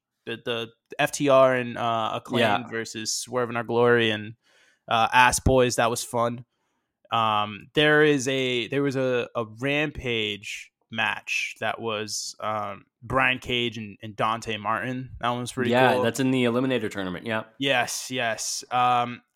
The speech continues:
Speaker 1: I didn't get to see Ricky Starks. I'm very devastated by it. Lance Archer beat his ass, and I don't, I get, I don't know. I got to see Wardlow get turned heel on by Samoa Joe, which I was not
Speaker 2: Yes.
Speaker 1: expecting.
Speaker 2: You
Speaker 1: I, like,
Speaker 2: texted
Speaker 1: sent
Speaker 2: me
Speaker 1: you
Speaker 2: immediately. <laughs>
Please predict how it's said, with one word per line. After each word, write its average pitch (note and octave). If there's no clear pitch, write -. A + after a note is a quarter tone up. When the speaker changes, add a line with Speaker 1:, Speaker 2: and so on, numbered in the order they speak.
Speaker 1:
I D3+
didn't F#3
get F3
to C#3+
see E3
Ricky D#3+
Starks. D3
I'm A#2+
very C3+
devastated B2+
by C#3
it. A2
Lance A#2+
Archer A#2+
beat A#2
his A2
ass, A#2
and A2+
I A2
don't, -
I A2
get, A2
I A2+
don't G#2+
know. A2
I D3
got G#3
to -
see G#3
Wardlow D#3
get C#3+
turned D3+
heel D3+
on D#3+
by D3
Samoa C#3
Joe, C3
which C#3+
I C3
was C3
not C#3
Speaker 2:
Yes. C#3
Speaker 1:
expecting. D#3+
Speaker 2:
You G#2+
Speaker 1:
I, D#3+
like, D#3+
Speaker 2:
texted D#3+
Speaker 1:
sent G3+
Speaker 2:
me B2
Speaker 1:
you G#2
Speaker 2:
immediately. A#2+
<laughs> -